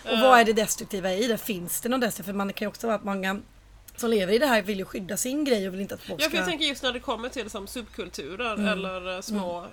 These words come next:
Speaker 2: små sammanhang, så
Speaker 1: Mm.
Speaker 2: finns det en risk att personer som inte mår bra just då eller av olika, jag vet inte, där, där det här kanske inte är bra för dem söker
Speaker 1: Nej.
Speaker 2: sig dit. Och i och med att det är lite avskilt, eh, ifrån resten av liksom, eh, som du säger, gängse,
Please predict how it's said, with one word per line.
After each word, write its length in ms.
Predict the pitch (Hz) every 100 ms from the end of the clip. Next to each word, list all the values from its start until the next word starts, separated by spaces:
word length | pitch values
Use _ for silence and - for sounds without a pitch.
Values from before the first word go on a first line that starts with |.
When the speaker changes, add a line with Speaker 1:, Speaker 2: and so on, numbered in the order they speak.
| 226
Speaker 2:
små 360 | - 233 196
sammanhang, 680 | 196 233 196 175 185 214 240 220 - -
så 140 | - 240
Speaker 1:
Mm. 120 | 180
Speaker 2:
finns 360 | 254 180 190 -
det 80 | 247
en 80 | 233
risk 440 | 170 - - -
att 460 | - - - - - - 196 180
personer 520 | 202 220 165 170 175
som 320 | 180 175 170 - - - -
inte 240 | 285 233
mår 100 | 202
bra 200 | 185 175
just 220 | 160 - -
då 420 | 262 294 285 277 -
eller 360 | 214 202 190
av 160 | - 240
olika, 500 | 233 202 196 180 190 -
jag 100 | 233
vet 140 | 214
inte, 140 | 214 208
där, 140 | 233 202
där 120 | 240 240
det 60 |
här 140 | 240 202
kanske 240 | 214 208
inte 140 | 202
är 140 | - 180
bra 240 | 185 262 -
för 200 | - -
dem 120 | 196
söker 180 | - 208
Speaker 1:
Nej. 140 | 190
Speaker 2:
sig 80 | 226
dit. 380 | 262 190 - - - -
Och 220 | 233 240
i 100 | 233
och 40 |
med 60 | 262
att 80 | 262
det 80 | -
är 200 | 196 190
lite 320 | 196 - 190
avskilt, 880 | - 247 233 - - 202 - - - -
eh, 320 | 185 180 170
ifrån 200 | - 196
resten 440 | 202 - - 202 202
av 260 | 190 160
liksom, 460 | 165 - 151 160 160
eh, 120 | 156
som 140 | -
du 80 | 165
säger, 240 | 165 156 160
gängse, 500 | 170 170 - 131